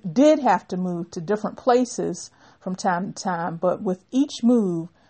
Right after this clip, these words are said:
grace enabled him to bring the gospel to a different region and people who had not heard the good news.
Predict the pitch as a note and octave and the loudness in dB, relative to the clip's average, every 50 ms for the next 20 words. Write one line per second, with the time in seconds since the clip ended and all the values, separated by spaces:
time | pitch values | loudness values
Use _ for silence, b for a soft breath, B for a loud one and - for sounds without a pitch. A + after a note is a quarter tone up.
0 | b b F#3 - G3 G#3 A3+ B3 B3+ - - - - F#3+ F#3 F#3 G3 G3+ A3 G3+ | b b -8 -2 0 2 4 2 2 0 -6 -8 -4 -2 0 0 0 0 0 0
1 | G3 F3 - - F#3+ F3+ F3 F3+ - - F#3+ E3 - F#3 F#3+ G#3 A3+ A3+ A#3 A3+ | -2 -4 -4 -4 -4 -4 -4 -4 -6 -8 -10 -8 -4 -2 0 2 2 2 2 2
2 | F3+ F3 G#3 G3 F#3 F#3 F#3+ - - - - D#3+ D#3+ - - - F3 E3 E3 E3+ | 2 2 4 4 4 2 0 -4 -8 -12 -10 -10 -10 -10 -8 -8 -6 -6 -6 -6
3 | E3+ E3 C#4+ F4 - - A3 - D#3+ D#3+ E3 F3 E3+ F3 - - D3+ - - - | -6 -2 -2 -2 -2 -2 -4 -4 -4 -6 -8 -8 -8 -8 -10 -10 -10 -10 -12 -12
4 | b b b b b b b b F3+ E3+ - - - B3 A3 - - E3 D#3+ F3+ | b b b b b b b b -10 -10 -8 -6 -4 -2 -2 -2 -4 -6 -8 -8
5 | - b b b b _ - G3+ F#3 - - F3+ F3+ G3 G#3 G#3+ - - - - | -8 b b b b _ -2 0 0 0 -2 -2 0 0 0 0 -2 -6 -4 -2
6 | A3+ G#3 F3+ E3 D#3 D#3 - E3 D#3 - F3+ E3+ F3 - F3+ F3 D3+ - - - | -2 0 0 -2 -2 -4 -8 -12 -12 -10 -8 -8 -6 -6 -6 -6 -8 -10 -12 -16
7 | _ - - - - | _ -20 -20 -20 -20